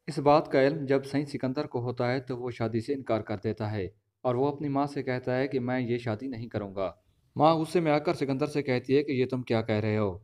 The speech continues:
फिर सईद सिकंदर सारा माजरा माँ को बताते हैं। माँ से कहते हैं कि मही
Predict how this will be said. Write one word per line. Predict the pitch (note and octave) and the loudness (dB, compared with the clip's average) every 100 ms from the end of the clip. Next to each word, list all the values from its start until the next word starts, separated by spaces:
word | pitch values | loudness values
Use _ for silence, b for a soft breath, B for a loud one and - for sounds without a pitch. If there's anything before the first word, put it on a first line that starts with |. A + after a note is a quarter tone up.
| _ _ _ | _ _ _
फिर | - C#3+ | -2 0
सईद | D#3+ E3+ | 0 -2
सिकंदर | D3+ D3 C#3+ E3 | 0 0 0 -2
सारा | - C#3+ | 2 2
माजरा | D3 B2+ C3 D3 | 4 2 2 0
माँ | A#2 | 0
को | A#2 G#2 | 0 -2
बताते | G#2 G#2+ A2 | 0 0 -2
हैं। | G#2+ G#2 F#2 _ _ _ | -4 -4 -8 _ _ _
माँ | C3 C#3+ | 0 2
से | E3+ | 2
कहते | D#3 D#3 D#3+ | 0 0 -2
हैं | D#3+ | -4
कि | D#3+ C3+ | -2 -2
मही | C3 C#3+ E3+ | 2 2 0